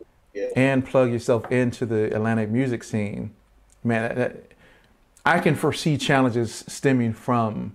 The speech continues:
Speaker 2: from that, right? And so, so being here not even a, a whole full year yet, you know, you
Speaker 1: Oh, yeah.
Speaker 2: probably haven't,
Speaker 1: Yeah.
Speaker 2: yeah, you probably really haven't inserted yourself into the, into the community the way that you wanted to.
Speaker 1: Nah,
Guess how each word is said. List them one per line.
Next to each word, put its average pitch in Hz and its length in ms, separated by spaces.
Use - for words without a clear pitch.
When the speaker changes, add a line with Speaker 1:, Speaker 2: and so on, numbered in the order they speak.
Speaker 2:
from 117 300
that, - 300
right? 110 340
And 120 180
so, 117 580
so 131 180
being 165 300
here 151 200
not 139 180
even 131 200
a, 120 180
a 127 80
whole 120 220
full 110 260
year 135 240
yet, 98 460
you 123 80
know, 113 100
you 120 120
Speaker 1:
Oh, 151 40
yeah. 147 60
Speaker 2:
probably 117 320
haven't, 110 220
Speaker 1:
Yeah. - 520
Speaker 2:
yeah, 117 120
you 147 140
probably 131 240
really 120 200
haven't 120 220
inserted 113 440
yourself 110 360
into 113 220
the, 104 200
into 120 180
the 107 100
community 107 600
the 113 100
way 104 140
that 101 180
you 107 80
wanted 110 240
to. 110 240
Speaker 1:
Nah, 98 280